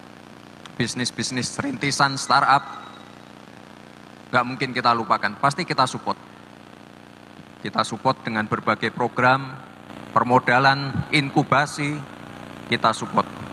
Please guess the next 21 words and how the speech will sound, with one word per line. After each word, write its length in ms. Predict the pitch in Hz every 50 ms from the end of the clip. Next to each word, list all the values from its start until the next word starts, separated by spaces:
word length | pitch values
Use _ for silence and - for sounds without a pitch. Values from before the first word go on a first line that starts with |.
| - - - -
Jadi 400 | 104 104 113 117 120 120 120 113 117 120 120
saya 320 | - - 110 107 113 117
minta 320 | 117 117 113 110 113 110 - - - - -
tolong 240 | - 113 113 113 113
juga 240 | - 104 101 117 117
teman-teman 480 | - 120 113 113 107 110 113 113 113 113
Repnas 400 | 110 117 - - 117 117 - -
ya. 160 | 92 95 101 - - - - - 60 - - - - - - - - - - -
Mungkin 320 | 110 110 135 139 143 135 -
di 80 | -
sini 160 | 110 - 127 135 135
sudah 240 | - - 120 113 -
banyak 240 | - 107 110 120 -
yang, 400 | 113 110 107 107 104 101 101 - - - - - - - - - - - - - - - - - - - - - - - - -
eh, 400 | - 104 101 95 95 95 92 95 95 - - - - - - - - - -
banyak 320 | - 104 107 101 107 107
yang 80 | 107 107
punya 240 | 117 113 117 113 98
bisnis 320 | - 117 - - 127 110
yang 160 | - 113 107
besar, 480 | - 110 - 127 123 117 120 123 123 120